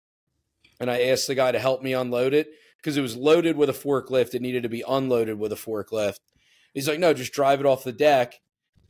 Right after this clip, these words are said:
And, uh, it was like a dovetail, so it, like, went out and then went down. It wasn't like a land all where it was, like, a constant curve. So I go to, like, I go to unload it. I, I tell the guy, I'm like, "Dude, just get a forklift." "No, I'm not helping you with this.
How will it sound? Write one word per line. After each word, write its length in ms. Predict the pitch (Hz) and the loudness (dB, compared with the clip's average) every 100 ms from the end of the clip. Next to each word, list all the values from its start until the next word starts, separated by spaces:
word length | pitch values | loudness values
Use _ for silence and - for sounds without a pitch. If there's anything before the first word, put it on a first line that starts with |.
| - - | -16 -4
And, 380 | 127 120 117 117 | -2 -2 -2 0
uh, 500 | 113 110 107 104 104 _ _ _ _ _ | 4 4 4 0 -4 _ _ _ _ _
it 60 | 135 | -8
was 140 | 127 | -2
like 120 | 127 110 | 0 -2
a 40 | |
dovetail, 600 | 101 131 135 - 160 160 | 0 2 2 4 4 4
so 180 | 160 135 | 2 -2
it, 40 | 120 | -2
like, 180 | 107 | -4
went 180 | 117 117 - | -6 -10 -6
out 300 | 127 147 - | 0 0 0
and 120 | 123 120 | -4 -2
then 120 | 120 | -2
went 200 | 120 117 | -2 -2
down. 280 | 120 127 139 | 0 0 0
It 60 | |
wasn't 300 | 113 117 131 | -2 -4 -4
like 140 | 117 110 | -8 -6
a 40 | |
land 340 | 113 117 120 123 | -8 -6 -4 2
all 160 | 131 123 | 2 2
where 100 | 117 | -2
it 40 | |
was, 120 | 110 | -4
like, 100 | 110 | -6
a 80 | 104 | -6
constant 560 | - 131 117 107 123 110 | -8 -6 -6 -4 -6 -6
curve. 400 | 113 120 131 147 _ _ _ _ _ _ | -2 0 2 0 _ _ _ _ _ _
So 200 | - - | -6 2
I 120 | 127 123 | 2 4
go 200 | 135 127 | 2 4
to, 80 | |
like, 220 | 123 117 143 - - | 2 2 -2 -8 -6
I 100 | 123 | 2
go 160 | 160 | 4
to 120 | 156 147 | 6 4
unload 320 | 139 131 131 | 4 2 2
it. 160 | 123 - | -2 -6
I, 180 | 123 120 | -6 -6
I 40 | 113 | -4
tell 160 | 170 151 | 0 2
the 80 | |
guy, 60 | 123 | 2
I'm 60 | 117 | -2
like, 160 | 110 - | -4 -4
"Dude, 140 | 131 | -6
just 160 | 107 - _ _ | -8 -14 _ _
get 120 | 131 | -2
a 40 | - | -2
forklift." 500 | 147 147 151 139 - | 0 -2 -2 -8 -8
"No, 140 | 139 | -8
I'm 200 | 139 139 | -6 -8
not 140 | 143 131 | -8 0
helping 320 | 131 131 131 | 2 2 -2
you 100 | 127 | -6
with 140 | 127 131 | -6 -2
this. 300 | 127 120 | -2 -4